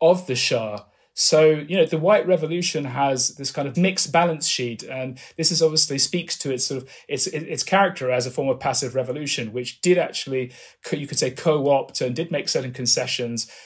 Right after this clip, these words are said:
did have certain, you could say, quote unquote, progressive elements, but actually proved, um, very much corrosive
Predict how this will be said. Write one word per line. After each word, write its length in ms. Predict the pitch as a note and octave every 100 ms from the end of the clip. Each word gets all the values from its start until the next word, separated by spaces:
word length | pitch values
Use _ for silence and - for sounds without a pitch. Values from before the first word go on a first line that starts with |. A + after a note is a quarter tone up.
| -
did 160 | D#3+ D#3
have 240 | D3 C#3
certain, 480 | - F3 F3 E3+ D#3+
you 80 | C#3+
could 100 | C#3+
say, 140 | C#3
quote 240 | - D3
unquote, 180 | C3+ C#3
progressive 500 | - D#3 - - C#3 A#2+
elements, 540 | F3+ F3 B2 A2 A2+ - - -
but 100 | -
actually 760 | C#3+ D#3 - - C#3 C3 B2 B2+ _ _ -
proved, 580 | - C#3 C3+ B2+ A#2 - -
um, 200 | C3 B2
very 280 | A2+ D3 C#3
much 260 | C#3 C3
corrosive 880 | - C3+ E3 F3+ - A#2+ G2+ G2+ -